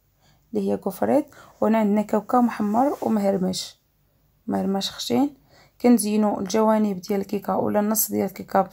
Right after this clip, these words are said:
باستا محكوكه ولا مطحونه مهرمجه، كنزينوا بها الكيك.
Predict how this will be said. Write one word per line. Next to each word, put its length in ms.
باستا 280
محكوكه 640
ولا 220
مطحونه 440
مهرمجه، 640
كنزينوا 400
بها 240
الكيك. 240